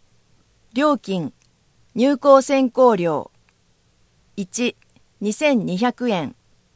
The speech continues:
二は不要。対象者、一、高卒以上。二、満十八歳以上。受付、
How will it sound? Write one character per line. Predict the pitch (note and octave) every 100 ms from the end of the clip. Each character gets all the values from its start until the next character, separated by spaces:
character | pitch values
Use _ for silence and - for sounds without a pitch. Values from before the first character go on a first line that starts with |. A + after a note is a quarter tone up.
| _ _ _ _ -
二 | A3 C#4
は | A#3 D3+
不 | - F3+
要。 | G3 G3 F#3 - _ _ _ _ _ _ _ _ _ _ _ _ _ -
対 | B3+ C#4+
象 | B3 C#4+ B3+
者、 | - E3 - _ _ _ _ _ _ _ _ _
一、 | G#3 G3 - C4+ - _ _ _ _ _ _
高 | B3+ C#4+
卒 | D4 D4 - C4
以 | B3+
上。 | G#3 F#3 C#3+ - _ _ _ _ _ _ _ _ _ _ _
二、 | A#3 C4 B3+ _ _ _ _ _ _ -
満 | B3 C4 G#3
十 | - A3+ C4
八 | C4+
歳 | A#3+ - B3 A#3+
以 | A#3+
上。 | F#3+ F#3+ D3 - _ _ _ _ _ _ _ _ _ _ _ _ _ _ _ _
受 | - A3 C#4
付、 | C4 - A#3+ A#3